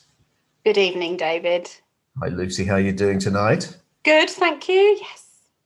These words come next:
Speaker 2: Yeah? Had a busy day?
Speaker 1: Yeah, everyone's in, everyone's happy. That's the most important thing.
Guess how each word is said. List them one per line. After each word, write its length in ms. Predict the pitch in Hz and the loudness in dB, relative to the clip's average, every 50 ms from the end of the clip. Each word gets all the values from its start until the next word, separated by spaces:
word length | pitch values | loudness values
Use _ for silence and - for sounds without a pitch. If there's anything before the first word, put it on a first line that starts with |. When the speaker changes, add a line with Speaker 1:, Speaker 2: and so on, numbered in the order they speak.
| _ _ _ | _ _ _
Speaker 2:
Yeah? 340 | 123 123 123 147 165 - - - | 2 2 2 2 2 -2 0 0
Had 120 | 156 147 | 0 2
a 20 | |
busy 240 | 143 160 156 156 165 | 2 2 2 2 2
day? 380 | 147 165 165 208 247 254 - - - - _ _ _ _ - | 2 4 2 2 2 -2 -6 -12 -18 -20 _ _ _ _ 0
Speaker 1:
Yeah, 240 | 247 254 285 302 - - - - | 2 2 2 2 0 -6 -2 0
everyone's 480 | 269 285 285 311 302 311 311 302 302 | 0 0 2 0 0 0 0 0 2
in, 400 | 330 339 359 359 370 359 330 - - | 2 2 2 2 2 -2 -4 -4 -2
everyone's 400 | - 269 285 285 285 277 269 269 | -2 -2 0 2 0 0 0 0
happy. 580 | - 220 196 - - 175 165 165 151 - - _ _ - | -4 -4 -6 -4 -4 -4 -2 -2 -4 -8 -10 _ _ -12
That's 500 | 202 185 - - _ _ _ _ _ _ _ | -12 -12 -12 -12 _ _ _ _ _ _ _
the 60 | 196 | -8
most 280 | 190 190 196 202 196 - | -4 -4 -4 -4 -6 -10
important 380 | 190 - 196 156 - 170 170 | -14 -12 -10 -12 -12 -12 -16
thing. 260 | - 139 107 - 156 | -20 -20 -20 -20 -20